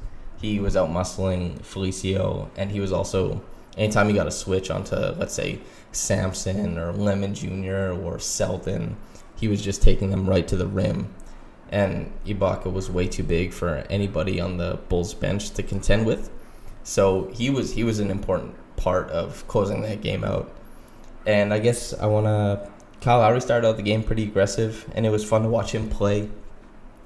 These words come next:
He didn't shoot very well, but he just, he had one of those games. I wrote in the preview beforehand, I was like, my cold-ish take that I had to all my previews, which is usually a pretty simple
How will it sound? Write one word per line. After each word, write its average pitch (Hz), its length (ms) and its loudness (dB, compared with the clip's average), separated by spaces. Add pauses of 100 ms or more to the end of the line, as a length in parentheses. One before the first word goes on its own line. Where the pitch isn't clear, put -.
(460)
He 113 300 2
didn't 117 260 2
shoot 120 220 0
very 98 240 6
well, 101 400 4
but - 180 -2
he 120 80 -2
just, 107 380 -2 (220)
he 120 80 -2
had 110 160 6
one 113 220 8
of 151 100 6
those 151 220 6
games. 107 440 2
I 101 400 0
wrote 123 160 6
in 117 60 0
the 113 80 4
preview 107 460 0
beforehand, 107 640 -4
I - 60 -4
was 120 140 -10
like, - 260 -6 (580)
my 101 160 2
cold-ish 104 640 0
take 101 380 2
that 95 120 2
I 95 60 2
had 95 280 2
to 98 80 0
all 95 100 2
my 104 160 -2
previews, 101 480 -4
which 98 180 -8
is 95 220 -8 (680)
usually 151 280 4
a 107 60 4
pretty 107 280 -4
simple 101 680 -2